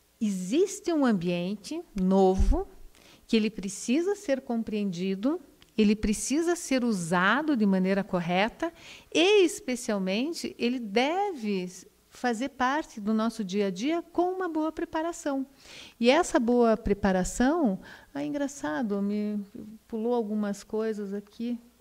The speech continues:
Enfim, vou deixar nessa, nessa tela aqui. Essa preparação requer uma grande organização. E essa organização depende muito da sua disponibilidade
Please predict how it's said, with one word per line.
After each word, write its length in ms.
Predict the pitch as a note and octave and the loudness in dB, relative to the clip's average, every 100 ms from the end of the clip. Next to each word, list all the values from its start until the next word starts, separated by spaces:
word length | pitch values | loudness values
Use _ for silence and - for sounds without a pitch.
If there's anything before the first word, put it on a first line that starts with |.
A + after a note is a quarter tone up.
| _ - _ _ | _ -20 _ _
Enfim, 460 | A3 A3+ - F#3 F3+ | -6 -6 -4 -4 -4
vou 140 | F#3 G3 | -4 -4
deixar 360 | G3+ - G3+ | -4 -4 -4
nessa, 600 | G3 G3+ - G#3 F#3+ G3 - _ | -2 -4 -4 -6 -4 -8 -12 _
nessa 360 | G3+ G#3 - G3+ | -4 -4 -6 -8
tela 340 | G3+ G3 G3+ | -4 -4 -4
aqui. 340 | G3 - B3+ - - - - - - - | -6 -4 -4 -6 -16 -20 -20 -20 -6 0
Essa 680 | B3 - D4 C4+ A#3 G#3 G3+ | 0 2 2 4 2 0 0
preparação 920 | G#3+ G#3 G3+ F#3 F3+ - C4 D4 G3+ F#3 - - - | -2 0 0 0 -4 -2 2 2 0 -4 -16 -20 0
requer 800 | A3+ B3 - A3 G#3+ A#3+ D4+ - - - - | 0 0 -2 0 2 0 -2 -8 -20 -20 -2
uma 380 | A#3 C4 C4 - - | 2 2 0 -8 -10
grande 760 | G3 F#3+ C4+ D#4 F4+ E4 D4+ - | -6 -2 0 2 0 -2 -4 -4
organização. 1200 | - C4 C#4+ B3+ C#4 C4 B3+ C4+ C4+ G#3 F#3 F3+ - - - - _ | -2 0 0 0 -2 -2 -2 -4 -4 -2 -2 -4 -6 -8 -12 -20 _
E 120 | A3 | 4
essa 280 | A#3+ C4 C4 | 4 4 0
organização 920 | A#3+ A3+ A3 G3 F#3+ - C4 D4 C4 | 2 0 0 -2 -6 -4 -2 0 -2
depende 440 | G3+ G#3+ A#3+ A#3 | -4 -4 -2 -2
muito 520 | A3 G#3+ B3 B3 C#4 A3+ | -2 0 -2 -2 -4 -4
da 240 | G#3 A3 | -2 -2
sua 360 | A3 - C4 A#3+ | -4 -4 -4 -2
disponibilidade 1300 | B3+ C4 C4+ B3+ A#3 A#3 G#3 F3+ G3+ B3 A#3+ G#3 | -6 -4 -2 0 0 0 0 0 0 2 0 -2